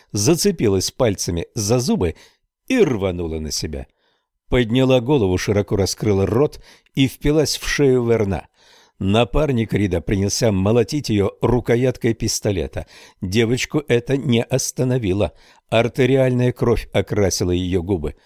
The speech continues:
Рид вспомнил про свой пистолет, поднял его и выстрелил. Пуля вошла девушке в глаз.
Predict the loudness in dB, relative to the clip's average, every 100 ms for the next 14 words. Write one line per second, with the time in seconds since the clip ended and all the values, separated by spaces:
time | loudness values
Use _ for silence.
0 | _ _ _ -2 0 2 -2 -2 0 0
1 | 0 -2 -2 -2 -2 -2 -2 -6 -4 -4
2 | -4 -6 -10 -18 _ _ _ 0 2 0
3 | -2 0 2 2 0 _ _ _ -2 0
4 | 0 0 -2 -2 -4 -4 -2 -2 -2 -8
5 | _ _ _ _ -2 2 4 2 0 -2
6 | -2 0 0 0 -2 -4 -4 -2 -2 -2
7 | -8